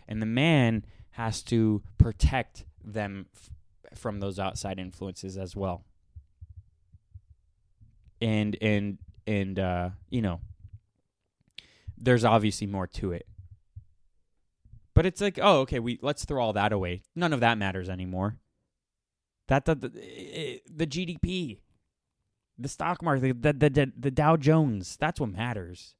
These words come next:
More women in the f-, workforce, that's great. <laughs> No, it's not. And by the way, women are the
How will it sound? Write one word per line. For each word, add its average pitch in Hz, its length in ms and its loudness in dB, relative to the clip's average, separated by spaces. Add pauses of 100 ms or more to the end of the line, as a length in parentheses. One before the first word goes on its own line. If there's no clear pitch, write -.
(440)
More 156 240 2
women 165 180 6
in 160 60 2
the 160 60 4
f-, - 140 -2
workforce, 170 540 2
that's - 220 -2
great. 117 480 0 (440)
<laughs> - 60 -8 (440)
No, 214 160 8
it's 196 220 6
not. 190 340 -2 (880)
And 175 180 -2
by 185 160 4
the 180 120 2
way, 175 340 2 (260)
women 190 360 2
are 165 100 4
the 135 160 4